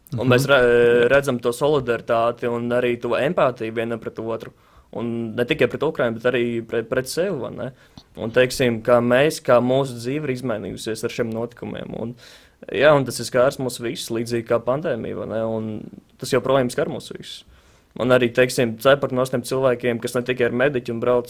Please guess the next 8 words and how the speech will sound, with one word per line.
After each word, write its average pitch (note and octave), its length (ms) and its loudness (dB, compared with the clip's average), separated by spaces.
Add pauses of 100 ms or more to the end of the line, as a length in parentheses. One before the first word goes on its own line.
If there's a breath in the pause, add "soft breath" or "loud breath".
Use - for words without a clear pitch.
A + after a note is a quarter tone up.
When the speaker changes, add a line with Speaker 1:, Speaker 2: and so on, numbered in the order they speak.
(160)
Speaker 1:
uz A#2+ 160 -4
Ukrainu, A#2+ 420 -2
bet A2+ 140 -6
arī, B2+ 220 4 (320 loud breath)
kuri A#2+ 520 2
kā A#2+ 220 6
brīvprātīgie B2+ 640 2
brauc, B2 260 4